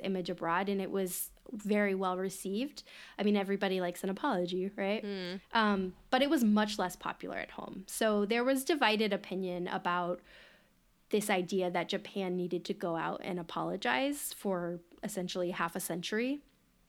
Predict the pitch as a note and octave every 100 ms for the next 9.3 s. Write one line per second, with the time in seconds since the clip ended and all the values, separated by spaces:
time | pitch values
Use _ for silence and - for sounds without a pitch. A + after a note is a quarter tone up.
0 | _ _ - D4 E4 E4 G4 F4+ F4 E4
1 | C#4+ B3 B3 A#3+ A3+ G#3 - - _ A#3
2 | C4+ D4 E4+ D#4 C4 A#3 G#3 G3 G3+ G#3
3 | A3 G#3 G#3 G#3 - G#3 F#3+ F3 - D#4+
4 | G4+ - G#3 F#3+ - - - A3 G3+ G#3
5 | A#3 A#3 - G3+ B3 - G#3+ G3 F#3+ F#3+
6 | F3+ - G3+ F#3+ F#3 - - - G#3 G#3
7 | G3 G#3+ G#3 G3 F#3+ F#3 F3 G3 F#3+ F#3
8 | F#3 F3 - - G3 F3+ A#3 C4+ A3+ G3
9 | F#3 F#3